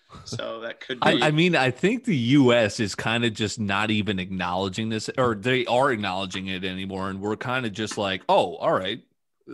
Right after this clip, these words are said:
Speaker 2: Like, we're complacent with it all of a sudden.
Speaker 1: Yeah, I think they're starting to just say, "Fuck it," and they're just acting like it's normal,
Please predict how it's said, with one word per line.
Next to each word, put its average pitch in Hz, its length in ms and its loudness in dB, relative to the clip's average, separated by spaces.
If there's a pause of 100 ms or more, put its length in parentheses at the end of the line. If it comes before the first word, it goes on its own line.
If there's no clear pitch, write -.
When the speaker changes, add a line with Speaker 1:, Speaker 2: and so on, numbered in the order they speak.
Speaker 2:
Like, 131 200 -2
we're 131 120 -4
complacent 135 640 -2
with 90 180 -12
it 90 40 -14
all 87 300 -12
of - 20 -20
a - 60 -20
sudden. 82 240 -18 (260)
Speaker 1:
Yeah, 131 240 -2
I 123 100 -2
think 175 200 -10
they're 185 140 0
starting 147 340 0
to - 20 -14
just 120 200 -10
say, 95 100 -12 (120)
"Fuck 110 220 -8
it," 104 100 -10
and 113 120 -14
they're 117 100 -10
just 113 140 -10
acting 113 260 -10
like 113 120 -12
it's 107 160 -18
normal, 117 460 -16